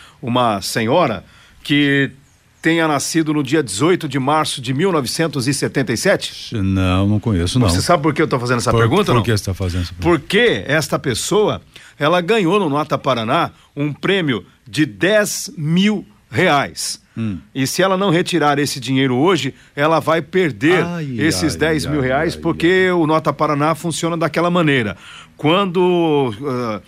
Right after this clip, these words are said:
Speaker 1: passa um ano, doze meses, o dinheiro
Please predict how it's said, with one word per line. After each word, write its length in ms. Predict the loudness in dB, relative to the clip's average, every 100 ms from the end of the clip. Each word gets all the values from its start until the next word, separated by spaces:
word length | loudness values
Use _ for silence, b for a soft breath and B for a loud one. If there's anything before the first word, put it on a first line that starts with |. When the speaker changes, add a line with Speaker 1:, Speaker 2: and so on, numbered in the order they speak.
| B B -14 -14 -14 -2
Speaker 1:
passa 420 | 2 2 2 0
um 160 | 2 2
ano, 240 | 2 2
doze 300 | 0 0 0
meses, 540 | 0 2 2 2 -4 -8 B B
o 100 | -4
dinheiro 400 | 0 2 2 0